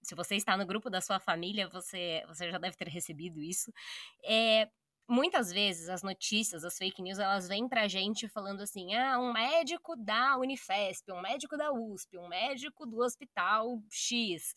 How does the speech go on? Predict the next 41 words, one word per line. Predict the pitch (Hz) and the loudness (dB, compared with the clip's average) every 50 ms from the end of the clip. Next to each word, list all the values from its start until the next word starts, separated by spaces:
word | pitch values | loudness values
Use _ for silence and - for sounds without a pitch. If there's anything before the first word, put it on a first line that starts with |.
| - - | -6 0
Elas | - 214 220 254 247 202 | 4 8 8 8 8 6
vêm | 202 226 240 254 247 | 4 2 4 4 4
aí | 220 208 220 226 | 4 4 2 2
com, | - _ - 240 226 220 208 202 202 | 0 _ -2 -2 0 0 0 -2 -4
com | - - 208 | -4 -2 0
uma | 208 208 | 2 2
autoridade, | 208 208 - 220 220 214 226 190 170 175 170 160 156 147 165 160 | 2 2 2 0 0 2 0 2 4 4 4 4 2 -4 -6 -4
né, | 165 170 170 | -2 -2 -2
com | - - 190 | -2 -4 -6
o | 190 | -2
nome | 190 180 185 202 208 226 214 | 0 2 2 2 2 2 0
de | 190 202 | -2 -4
um | 196 | -6
profissional | 196 - 196 185 - - - 220 196 180 170 175 190 190 175 170 | -6 -6 -6 -6 -6 -4 -2 -2 0 2 4 6 6 6 6 4
e | 180 | 2
tal. | - 165 143 160 | -2 -2 0 6
Não, | 190 233 277 | 8 8 10
às | 285 254 | 8 8
vezes, | 240 269 262 254 | 6 4 2 2
o | 302 | 4
nome, | 285 254 226 214 208 180 170 | 8 10 10 10 10 8 4
né, | 170 180 196 | 0 0 0
mas | 180 170 180 170 | 2 0 2 2
um | 226 277 339 370 339 | 2 4 4 4 6
médico | 247 202 196 214 233 240 214 247 - - | 6 6 6 6 6 4 2 -2 -4 -8
de | 233 190 185 202 | -8 -8 -8 -8
tal | - - 202 180 180 185 | -2 2 2 2 2 0
lugar. | 190 196 185 156 143 131 - _ _ _ _ | -4 -6 -6 -6 -6 -6 -10 _ _ _ _
Como | - 330 403 523 508 | 2 2 4 4 2
que | 539 | 0
a | 453 | 0
gente | 330 339 330 330 339 320 | 2 0 0 0 -2 -2
sabe | - - 254 220 214 196 196 233 | 0 2 2 4 4 2 0 -2
que | - 233 | -2 0
uma | 220 214 220 | 0 2 2
notícia | 226 220 214 214 - 214 - - 214 | 2 0 -2 -2 -4 -6 -4 -4 -2
ela | 202 202 | -2 -2
é | |
verdadeira | 190 185 208 196 180 185 175 190 196 196 214 | -2 -4 -6 -6 -6 -6 -4 -4 -4 -4 -4
ou | 262 | -6
falsa | 294 - - 208 185 180 175 180 - - - 165 160 | -8 -4 0 2 2 2 0 -2 -4 -6 -8 -8 -10